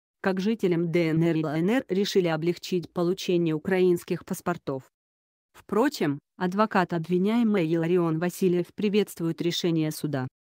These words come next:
"Мы во втором уголовном деле просили его прекращения по примечаниям к статьям ук. Тогда в качестве сотрудничества со следствием суд принял переписку с органами власти по поводу фиктивной регистрации,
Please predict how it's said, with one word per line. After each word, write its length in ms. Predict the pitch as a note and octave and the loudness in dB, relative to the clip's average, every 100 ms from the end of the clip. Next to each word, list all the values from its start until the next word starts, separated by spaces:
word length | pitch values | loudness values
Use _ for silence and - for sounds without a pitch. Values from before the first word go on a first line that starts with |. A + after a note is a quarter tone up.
| _ | _
"Мы 160 | - F#3+ | 2 2
во 120 | F#3 | 2
втором 400 | F#3 G3 F#3+ F3+ | 0 0 2 2
уголовном 540 | D#3+ E3+ E3+ E3 E3+ E3+ | 0 0 0 0 0 2
деле 280 | E3+ D#3 D#3 | 2 0 0
просили 480 | F3 E3 - A#3 | -2 -2 -2 0
его 300 | A#3+ A3+ A3 | 2 2 2
прекращения 760 | G#3+ A#3+ - F#3 - F#3 D#3+ D3+ | 0 -2 -2 -4 2 2 2 0
по 160 | F3+ | -4
примечаниям 880 | E3+ F3 F#3+ F#3 - D#3 D3+ D3+ C#3+ - | -4 0 0 0 -2 -2 0 -2 -6 -12
к 60 | |
статьям 720 | - F#3+ G3 G3 E3 C#3 C3+ | -6 -6 -4 -2 -2 -2 -6
ук. 160 | B2+ - _ _ _ _ | -10 -16 _ _ _ _
Тогда 320 | F#3+ F3+ F3+ | -2 2 2
в 80 | E3 | 2
качестве 520 | F3+ D#3+ E3+ - D#3 | -2 -4 -6 -6 -4
сотрудничества 880 | D3+ E3 A3+ C4 A3+ F3+ E3 - E3 | -4 -4 0 2 2 -2 -6 -6 -8
со 160 | - | -6
следствием 640 | D3+ - C4+ - G3+ F3 E3+ | -6 -2 -2 -2 0 0 0
суд 260 | - C4 | 0 -2
принял 380 | - G3 F#3 E3+ | 0 2 4 2
переписку 600 | - A#3 A#3+ A3+ - - | 0 0 0 -2 -2 -4
с 120 | E3+ | 0
органами 480 | A3+ G3+ F#3 E3+ E3+ | 2 2 2 2 2
власти 480 | D#3+ D#3+ C#3 - D#3+ | 0 0 -2 -4 -6
по 180 | D3+ F#3 | -2 -4
поводу 420 | - D#3+ D#3+ E3+ | -2 -2 -2 -2
фиктивной 560 | - G#3+ - G3 E3 D#3 | -4 -6 -2 0 2 0
регистрации, 920 | D#3 E3+ E3 - D3 - - C#3 | -2 -4 -6 -6 -6 -8 -8 -6